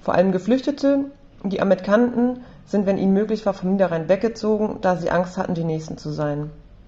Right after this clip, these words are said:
Als Initiative befürchten wir seit Beginn des Parlamentarischen Untersuchungsausschusses, dass der Fall zu den Akten gelegt wird und lediglich als tragische Datenpanne in Erinnerung bleibt.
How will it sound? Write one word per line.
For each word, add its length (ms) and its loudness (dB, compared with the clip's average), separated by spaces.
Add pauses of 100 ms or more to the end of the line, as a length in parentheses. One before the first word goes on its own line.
(1000)
Als 160 4
Initiative 680 2
befürchten 460 -2
wir 80 0
seit 220 2
Beginn 260 2
des 160 -4
Parlamentarischen 760 -2
Untersuchungsausschusses, 1080 -4 (760)
dass 160 -2
der 100 0
Fall 220 2
zu 100 -2
den 120 2
Akten 280 -2
gelegt 380 -4
wird 340 -4
und 140 0
lediglich 600 0
als 120 -4
tragische 420 0
Datenpanne 680 0
in 100 -2
Erinnerung 480 -2
bleibt. 420 -6